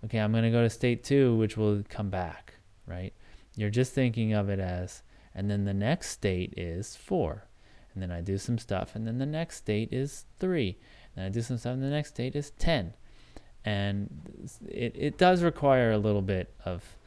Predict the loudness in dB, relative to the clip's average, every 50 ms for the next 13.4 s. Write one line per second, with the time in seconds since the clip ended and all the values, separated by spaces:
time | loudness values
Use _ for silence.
0 | -20 -20 -20 -20 -20 -12 -6 -4 0 2 4 4 4 2 2 2 4 4 6 6
1 | 4 4 4 2 2 2 2 0 -2 -4 -8 -14 -20 -20 -20 -20 -20 -20 -20 -20
2 | -20 -20 -20 -20 -20 -20 -16 -14 -12 -12 -12 -12 -12 -10 -8 -8 -6 -6 -6 -8
3 | -10 -10 -12 -14 -14 -14 -12 -12 -12 -12 -12 -10 -10 -10 -8 -6 -4 -2 -2 -2
4 | -2 -4 -12 -14 -12 -6 -2 0 0 2 2 0 0 -2 -4 -6 -8 -10 -12 -16
5 | -20 -20 -20 -18 -18 -16 -16 -14 -14 -14 -14 -16 -16 -16 -18 -20 -20 -20 -20 -20
6 | -20 -20 -20 -20 -20 -20 -20 -20 -20 -20 -20 -20 -20 -20 -20 -20 -20 -20 -20 -20
7 | -20 -20 -20 -20 -20 -20 -20 -20 -20 -20 -20 -20 -20 -20 -20 _ -14 -4 0 2
8 | 4 4 2 0 -2 -6 -14 -18 -20 -20 -20 -20 -20 -20 -20 -20 -20 -20 -20 -20
9 | -20 -20 -20 -20 -20 -20 -12 -6 -2 0 2 2 4 6 8 8 8 8 6 4
10 | 4 6 6 6 6 6 4 4 4 4 6 6 4 4 4 4 6 6 6 4
11 | 4 0 -2 0 0 2 2 2 2 4 4 4 4 2 0 -2 -6 -8 -8 -8
12 | -8 -12 -12 -8 -4 0 2 4 4 4 4 2 2 2 4 4 4 4 6 6
13 | 8 8 8 6 4 0 -6 -16